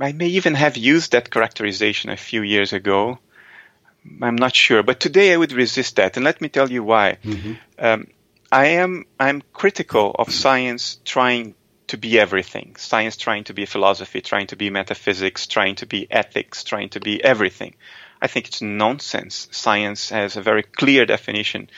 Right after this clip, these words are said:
Speaker 1: It's about observing the patterns and regularities of the behavior of nature, modeling those, and being able to predict the behavior of nature,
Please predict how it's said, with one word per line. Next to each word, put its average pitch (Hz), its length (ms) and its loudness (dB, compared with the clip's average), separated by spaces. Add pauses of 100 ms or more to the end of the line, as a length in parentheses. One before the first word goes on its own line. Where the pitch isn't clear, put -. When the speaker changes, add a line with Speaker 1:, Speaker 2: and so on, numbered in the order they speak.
(240)
Speaker 1:
It's - 100 -20
about 101 320 2
observing 110 600 0 (320)
the 117 80 -8
patterns 107 500 -2
and 107 120 -8
regularities 101 760 -2
of 104 120 -12
the 110 100 -6
behavior 107 640 -4
of 95 140 -8
nature, 101 420 -4 (400)
modeling 113 580 2
those, 131 420 2 (240)
and 120 160 -6
being 135 180 -2
able 117 240 2
to - 100 -8
predict - 840 0 (220)
the 127 100 2
behavior 101 480 2
of - 100 -4
nature, 104 380 0